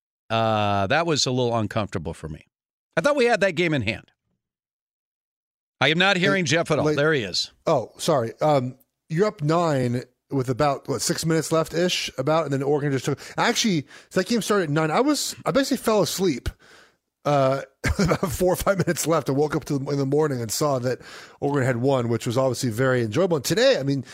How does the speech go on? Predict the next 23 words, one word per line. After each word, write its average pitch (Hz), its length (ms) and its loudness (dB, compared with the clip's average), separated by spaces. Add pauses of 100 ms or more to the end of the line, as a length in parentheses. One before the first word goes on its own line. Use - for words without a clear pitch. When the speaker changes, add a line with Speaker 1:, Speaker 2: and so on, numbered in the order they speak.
(120)
Speaker 2:
I 160 60 2
think 175 160 2
Oregon, 165 220 2
Oregon 143 180 0
State's 156 300 -2
tomorrow. 131 600 0 (340)
Um, 120 400 -2 (100)
winner 139 200 2
of 135 80 2
that 127 220 2
game 127 500 0
wins 117 360 -2
the, 113 200 -2
the 113 140 -4
conference. 123 380 -4
Well, 123 100 2
if 135 60 -10
Oregon 131 280 0
wins, 101 200 -6
they're 113 120 -2
in. 120 240 -2
So, 117 120 -4
yeah, 127 300 2